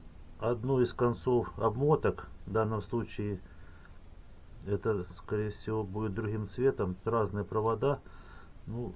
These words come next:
допустим, это рабочая обмотка. Встаем другим концом на пусковую обмотку. То есть видим, пусковая и рабочая у нас, они замкнуты. Где-то есть пробой. Обмотки у нас, провода не соединенные.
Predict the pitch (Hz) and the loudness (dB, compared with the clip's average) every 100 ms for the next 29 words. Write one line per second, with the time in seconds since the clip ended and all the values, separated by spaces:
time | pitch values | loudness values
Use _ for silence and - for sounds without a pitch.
0 | 95 104 - 123 - 110 104 110 107 113 | -2 -2 0 -4 -2 -2 0 2 2 2
1 | 120 - 101 92 104 92 98 - 113 117 | 2 4 4 4 0 -2 -4 0 2 6
2 | 131 117 113 104 104 104 - 131 110 104 | 6 4 0 0 0 -2 2 2 2 -4
3 | - 95 - 107 107 101 98 98 95 - | -6 -8 -2 0 2 0 -2 -4 -6 -6
4 | 98 - - - - - - - - 104 | -8 -8 -10 -14 -14 -16 -16 -16 -6 -4
5 | 101 120 123 107 110 95 - - - - | -2 0 0 2 0 -2 -8 -14 -14 -14
6 | - 107 - 123 123 123 110 113 117 117 | -6 -6 0 4 6 6 6 4 2 4
7 | 135 139 - 98 120 - - - - - | 6 4 4 0 0 -2 -6 -6 -6 -6
8 | - - - - - 113 113 120 - - | -8 -8 -6 -6 -4 -2 0 0 -2 -4
9 | - - - - 98 101 117 - 117 113 | -6 -8 -8 -8 -6 -2 -2 0 0 0
10 | - 95 - - 104 135 117 104 120 - | 0 -2 -2 -4 -2 0 0 -2 -4 0
11 | 120 107 104 98 101 101 117 139 - - | 0 2 4 4 4 0 0 2 2 0
12 | 107 120 - - - - - - - - | -2 -2 -4 -12 -12 -12 -12 -12 -12 -14
13 | - - 107 117 131 131 - - 107 113 | -6 0 4 4 4 4 2 -6 -4 -4
14 | - 123 110 123 117 104 98 98 95 | -2 -2 0 -2 -2 -2 -2 -4 -6